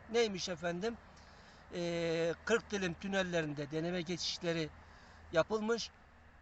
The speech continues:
Bu esnada tır sıkışmış.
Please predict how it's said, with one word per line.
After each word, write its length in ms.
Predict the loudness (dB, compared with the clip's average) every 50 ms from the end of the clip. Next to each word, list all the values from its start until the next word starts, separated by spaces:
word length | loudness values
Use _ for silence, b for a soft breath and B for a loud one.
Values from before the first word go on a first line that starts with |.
| -20 -20 -10 0
Bu 100 | 2 4
esnada 600 | 6 6 4 2 2 4 4 4 6 6 4 4 2 2
tır 200 | 0 0 2 0
sıkışmış. 1000 | -2 -6 -12 -14 -12 -4 -2 0 0 2 0 0 -2 -4 -8 -8 -10 -10 -10